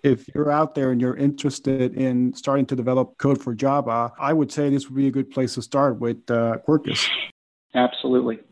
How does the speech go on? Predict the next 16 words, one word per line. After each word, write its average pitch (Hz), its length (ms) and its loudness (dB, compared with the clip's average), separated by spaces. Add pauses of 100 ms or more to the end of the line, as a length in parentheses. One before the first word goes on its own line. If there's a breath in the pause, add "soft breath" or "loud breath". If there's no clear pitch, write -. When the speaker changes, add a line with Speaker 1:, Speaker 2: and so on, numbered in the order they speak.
(220)
Speaker 2:
Absolutely. 127 720 -2
And 131 140 0
you 127 80 2
can 123 160 -8
start 135 320 0
to 127 60 -4
reuse 131 500 0
all 127 180 0
of 123 80 -4
those 120 240 0
Java 127 300 0
developers 120 560 -2
that 139 80 0
you 123 100 0
have 117 240 2
today, 113 400 -2